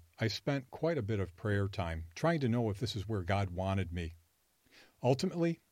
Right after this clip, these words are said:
I came to believe that it was, and I accepted. I'm not sure yet if I heard correctly. The months that followed seemed to lead me in two different directions, and I became very confused. And happening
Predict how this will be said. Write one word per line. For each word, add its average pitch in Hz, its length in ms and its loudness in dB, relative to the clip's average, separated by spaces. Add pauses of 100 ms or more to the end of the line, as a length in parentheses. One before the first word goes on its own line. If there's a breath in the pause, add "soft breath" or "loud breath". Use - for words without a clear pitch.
(120)
I 107 100 2
came 120 320 2
to 110 80 0
believe 98 300 2
that 101 120 2
it 104 80 -4
was, 95 440 0 (240)
and 98 120 2
I 92 100 4
accepted. 87 600 0 (680)
I'm 101 160 2
not 101 220 0
sure 98 220 0
yet 98 180 2
if 98 140 -2
I 90 80 2
heard 98 200 2
correctly. 92 540 0 (560 soft breath)
The 127 100 8
months 165 300 6
that 127 180 2
followed 101 560 4
seemed 156 280 0
to 135 60 0
lead 127 280 2
me 123 280 2
in 104 220 0
two 170 160 -4
different 127 380 -2
directions, 104 580 0
and 143 100 -2
I 165 60 0
became 175 380 0
very 147 280 4
confused. 98 760 0 (440 loud breath)
And 110 200 2
happening 180 540 0